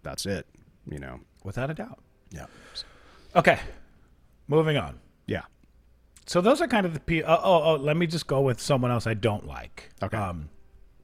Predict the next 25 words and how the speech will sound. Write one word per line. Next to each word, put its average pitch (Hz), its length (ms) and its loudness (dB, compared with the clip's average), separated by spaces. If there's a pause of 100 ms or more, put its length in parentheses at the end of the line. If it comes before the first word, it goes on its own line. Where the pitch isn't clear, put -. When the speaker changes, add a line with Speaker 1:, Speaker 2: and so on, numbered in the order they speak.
(680)
Speaker 2:
before 101 420 -6
we 85 360 -12 (240)
move 92 280 -8
on 85 200 -10
to - 120 -12
who 80 440 -12
I 80 80 -14
like. - 600 -16
Speaker 1:
Mm-hmm. - 960 -16
Speaker 2:
Um, 95 1200 -10 (120)
Eric 143 240 4
Adams. - 680 -10
Speaker 1:
Yeah. 90 140 -4 (160)
Speaker 2:
Not 107 260 2
a 85 40 -6
fan. - 320 -14 (920)
Speaker 1:
Yeah. - 160 -16 (480)
Speaker 2:
And 123 100 2
I'll 123 80 6
tell 127 160 2
you 92 140 -4
why. - 140 -18 (1900)
I 139 340 -2 (160)
don't 123 360 0 (520)
need 107 480 -4